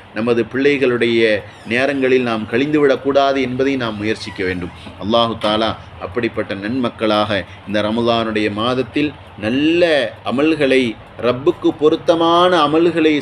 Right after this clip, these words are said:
செய்வதற்குண்டான வாய்ப்பை அல்லாஹ் ஏற்படுத்தி தருவானாக. வரக்கூடிய ரமலானை முழுமையாக அடைந்தவர்களின் கூட்டத்தில் அல்லாஹ் நம் அனைவர்களையும் சேர்த்தருள் புரிவானாக. அவன் பொருந்தி கொண்ட நல்லடியார்களாக அல்லாஹ் நம்மை ஆக்கியருள் புரிவானாக.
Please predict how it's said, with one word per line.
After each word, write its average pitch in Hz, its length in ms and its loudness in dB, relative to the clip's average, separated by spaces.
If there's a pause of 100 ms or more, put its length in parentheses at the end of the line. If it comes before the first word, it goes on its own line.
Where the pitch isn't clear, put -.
செய்வதற்குண்டான 131 920 2
வாய்ப்பை 151 500 2
அல்லாஹ் 120 380 2
ஏற்படுத்தி 110 560 -2
தருவானாக. 104 720 -2 (300)
வரக்கூடிய 117 480 0
ரமலானை 123 600 2 (380)
முழுமையாக 151 800 2
அடைந்தவர்களின் 143 880 2
கூட்டத்தில் 139 640 -2
அல்லாஹ் 123 380 0
நம் 113 160 -4
அனைவர்களையும் 131 760 2
சேர்த்தருள் 113 480 -2
புரிவானாக. 104 520 -4 (420)
அவன் 139 300 0 (120)
பொருந்தி 170 380 4
கொண்ட 151 320 2 (280)
நல்லடியார்களாக 147 960 2 (120)
அல்லாஹ் 120 420 0
நம்மை 110 300 0
ஆக்கியருள் 113 540 0
புரிவானாக. 107 560 -2